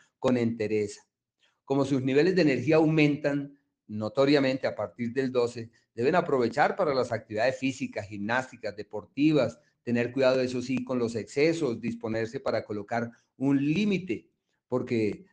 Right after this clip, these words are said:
todo tiene, sí, como un, un punto de quiebre y deben estar allí atentos en aras de orientar sus energías de la mejor manera.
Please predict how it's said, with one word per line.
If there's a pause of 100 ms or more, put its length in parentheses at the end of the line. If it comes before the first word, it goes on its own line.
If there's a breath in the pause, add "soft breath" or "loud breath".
(240 soft breath)
todo
tiene,
sí,
como
un,
un
punto
de
quiebre
y
deben
estar
allí
atentos
en
aras
de
orientar
sus
energías
de
la
mejor
manera.